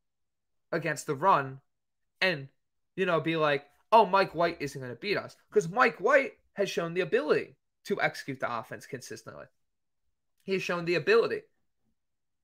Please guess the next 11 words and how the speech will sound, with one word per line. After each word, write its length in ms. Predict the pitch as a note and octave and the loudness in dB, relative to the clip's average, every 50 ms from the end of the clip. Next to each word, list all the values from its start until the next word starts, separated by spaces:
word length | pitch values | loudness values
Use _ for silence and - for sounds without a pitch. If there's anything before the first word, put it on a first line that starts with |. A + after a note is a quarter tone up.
| _ _ _ _ _ _ _ _ _ _ _ - | _ _ _ _ _ _ _ _ _ _ _ -4
to 140 | G3+ F#3 C#3+ | -4 -4 0
lead 240 | D3 D#3+ E3+ D3 | 0 0 0 0
the 80 | C3+ C3+ | 0 -2
Jets 340 | B2+ C#3+ D3 C3 - - - | 0 2 2 2 0 -2 -4
down 220 | - C3+ C3 B2+ | -2 -2 0 -2
the 80 | A#2 A#2 | -4 -8
field 360 | - C#3 B2+ A2 A2 - - _ - | -8 -6 -6 -6 -6 -10 -14 _ -2
and 160 | - G3 E3 C#3 | -2 -2 0 2
get 200 | D#3+ D3 - - | 0 0 0 0
them 180 | C#3 B2 A2 | -10 -10 -10
points. 540 | - - - - - _ _ _ - - | -12 -16 -16 -16 -16 _ _ _ -20 -20